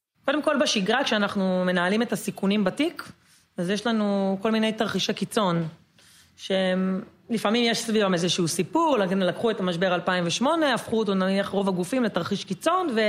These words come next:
ועושים מבחני לחץ כאלה על התיק, לראות איך תגיב בכזה אירוע.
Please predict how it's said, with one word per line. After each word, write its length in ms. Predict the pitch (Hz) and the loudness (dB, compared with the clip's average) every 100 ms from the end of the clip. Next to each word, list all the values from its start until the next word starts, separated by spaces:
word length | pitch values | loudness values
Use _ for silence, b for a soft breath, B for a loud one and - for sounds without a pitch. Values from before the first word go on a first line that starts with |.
| 208 208 B B B B | 2 0 B B B B
ועושים 320 | - 247 247 | -6 0 0
מבחני 440 | 214 - 214 226 220 | 0 0 0 2 2
לחץ 340 | 240 - - | 0 -2 -2
כאלה 340 | 196 185 180 175 | 0 2 2 2
על 80 | |
התיק, 300 | 175 339 339 | 0 0 -2
לראות 320 | 202 208 247 226 | 0 2 2 0
איך 120 | 226 | 0
תגיב 360 | 220 196 226 185 | 0 0 0 2
בכזה 680 | 185 180 175 170 185 170 | 2 4 2 2 0 2
אירוע. 400 | 190 165 180 143 | 2 4 2 2